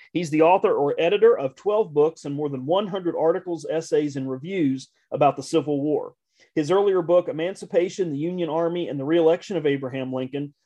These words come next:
was named the best book of twenty fourteen by Civil War Monitor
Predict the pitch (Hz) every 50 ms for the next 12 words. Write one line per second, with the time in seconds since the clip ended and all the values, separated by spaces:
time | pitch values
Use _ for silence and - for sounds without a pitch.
0 | _ - 139 143 143 160 165 160 156 139 - 135 160 190 - - 151 147 175 175
1 | 160 165 - - - 175 170 170 165 160 170 160 - - - 170 175 190 190 147
2 | 131 127 - - 175 165 151 156 143 143 139 131 127 131 139 151 165 175 175 208
3 | 226 233